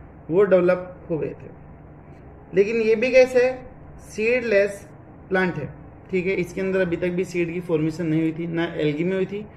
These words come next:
ना bryophyta में, ना ही pteridophyta में। And बेटा, this one is the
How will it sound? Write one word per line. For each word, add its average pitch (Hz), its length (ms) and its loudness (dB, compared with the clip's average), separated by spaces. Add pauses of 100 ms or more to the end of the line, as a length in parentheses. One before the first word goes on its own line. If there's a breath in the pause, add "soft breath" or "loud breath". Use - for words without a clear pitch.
(280 loud breath)
ना 165 200 -2
bryophyta 165 540 2
में, 196 300 -6
ना 151 160 -2
ही 156 160 0
pteridophyta 143 920 -4
में। - 180 -16 (720 loud breath)
And 196 140 -2
बेटा, 208 140 4
this 220 280 -2
one 254 120 -6
is 175 180 -4
the 190 380 6